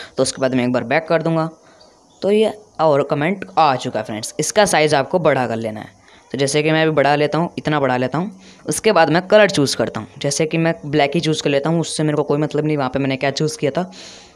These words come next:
कलर तो मैं चूज़ ही कर ही सकता हूँ। अब मैंने इसे एक बार मोटा कर दिया। अब यहाँ से राइटिंग आप चूज़ कर सकते हैं, पर अब मैं राइटिंग चूज़ नहीं करूँगा फ्रेंड्स। अब बैकग्राउंड से यहाँ से अब आप कोई सा भी ले सकते हैं, यही वाला ले लेता हूँ मैं, जैसे कि, और फिर स्ट्रोक में जाके मैं इसे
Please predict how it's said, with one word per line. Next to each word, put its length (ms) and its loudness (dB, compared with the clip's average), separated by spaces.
कलर 180 4
तो 100 0
मैं 80 2
चूज़ 240 0
ही 60 -6
कर 120 0
ही 160 -4
सकता 240 -8
हूँ। 120 -6
अब 120 -10
मैंने 220 0
इसे 160 -2
एक 180 0
बार 160 4
मोटा 280 0
कर 120 0
दिया। 180 -2
अब 100 -2
यहाँ 120 0
से 120 0
राइटिंग 300 0
आप 160 0
चूज़ 280 2
कर 100 2
सकते 240 -2
हैं, 100 0
पर 100 4
अब 280 2
मैं 220 2
राइटिंग 460 0
चूज़ 420 2
नहीं 400 2
करूँगा 300 0
फ्रेंड्स। 380 -6
अब 140 -4
बैकग्राउंड 440 2
से 160 0
यहाँ 180 0
से 140 -2
अब 120 -2
आप 160 -4
कोई 200 2
सा 140 2
भी 100 0
ले 120 4
सकते 220 -4
हैं, 80 -2
यही 400 0
वाला 200 2
ले 120 2
लेता 220 -2
हूँ 80 0
मैं, 80 0
जैसे 200 -2
कि, 160 -6
और 100 -10
फिर 200 0
स्ट्रोक 340 2
में 80 2
जाके 240 2
मैं 140 0
इसे 300 2